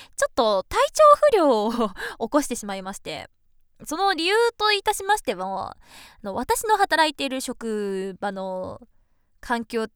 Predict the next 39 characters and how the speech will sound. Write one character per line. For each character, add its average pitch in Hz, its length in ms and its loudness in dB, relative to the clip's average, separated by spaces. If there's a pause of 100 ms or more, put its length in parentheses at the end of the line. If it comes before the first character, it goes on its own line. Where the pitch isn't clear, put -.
が 226 80 -6
す 214 220 -6
ご 320 160 -4
く 539 180 6
暑 277 200 4
く - 80 -16
て、 196 300 -4
そ 339 160 -6
れ 453 120 -2
で 466 120 -4
熱 277 360 -4
中 554 60 -4 (120)
症 - 160 -2 (260)
を 539 40 -2
引 - 40 -18
き - 140 -16
起 466 60 2 (120)
こ 453 160 -4
し - 80 -6
て 277 120 -6
か 196 140 -4
ら、 165 360 -4 (1080)
そ - 160 -6
う - 20 -2
な 214 60 -4
ん - 20 -6
で 196 40 -12
す 202 60 -16
よ 170 60 -12
ね。 185 80 -16
ず 254 100 -6
っ 277 40 -6
と 294 100 -10
体 320 220 -2
調 330 180 -4
が 320 100 -2
悪 302 220 0
く - 80 -18
て。 107 380 -10